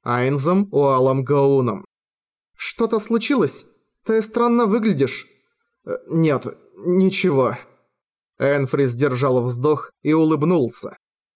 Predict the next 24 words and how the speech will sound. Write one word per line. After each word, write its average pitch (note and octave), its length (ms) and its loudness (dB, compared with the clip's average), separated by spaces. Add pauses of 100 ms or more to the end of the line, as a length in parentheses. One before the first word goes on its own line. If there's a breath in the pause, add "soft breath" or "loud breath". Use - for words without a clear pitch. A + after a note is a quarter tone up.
(180)
Но E3+ 200 2
он A3 180 4
не F#3 100 4
был B2 200 2
уверен, C#3+ 420 2
что C3+ 240 -2
эта C3 200 0
улыбка C#3 400 0
естественна. A#2+ 840 -4 (680)
К - 80 -20
тому G3+ 280 2
же D#3+ 160 0
у C3+ 220 2
Энри F3+ 300 2
было C3 260 2
такое C3+ 360 0
лицо, B2+ 540 0 (520)
будто G#3 520 -2
она G3 220 2
видит G#3 340 -2
его E3 260 0
фальшивую C3+ 680 0
улыбку C#3 300 0
насквозь. A#2+ 720 -2